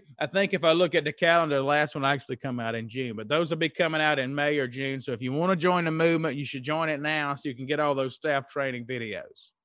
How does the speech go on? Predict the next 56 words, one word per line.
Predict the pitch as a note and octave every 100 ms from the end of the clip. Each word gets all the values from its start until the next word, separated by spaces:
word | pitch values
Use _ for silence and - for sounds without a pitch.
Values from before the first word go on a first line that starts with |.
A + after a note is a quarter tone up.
| -
And | D3+
as | D3+
we | D3+
start | G#3 A3
to | F3
wind | G#3 A#3 A3
down | A3 G#3
my | A#3+ -
segment, | A3 G#3 G3 G3+
I | D4
wanna | E4 C#4 G3
thank | A#3 G3
some | F#3
people | G3+ F#3+
who | F3+
really | G3 A#3 C4
helped | G#3 D3
us | D#3 C3
this | D3+
week. | D3 F3
They | F3+ G#3
did | G#3 F3
something | G#3 G3+ D#3+
for | F3+
us | G3 G3+ -
that, | D#3 D3
that | D3
they | F3 G#3
didn't | A3 F#3+
have | F3 C3+
to, | - D3 D#3
and | D3
I | C3+
appreciate | - F3+ E3 E3 D#3 F#3
it. |
And | D3+
I | E3
won't | F3+ D#3+
say | E3
what | D#3 C#3
they | C3 B2+
did. | D3 G#3
They | D#3
just | D#3 E3
did | D#3+
something | F3 E3 D#3+
nice | D#3+ D3 A#2+
for | - A#2 A#2
us. | C3+ D#3
Uh, | C#3 - - -
David | E3 F3+ A3 B3+
Rumbarger | A3 A3 G3+ G#3 G#3+ F#3+
up | F3+ -
in | E3+ D3+
Tupelo, | F#3+ F3 F#3 F3+
Mississippi, | E3+ E3+ D3 - D#3 C3+ D#3+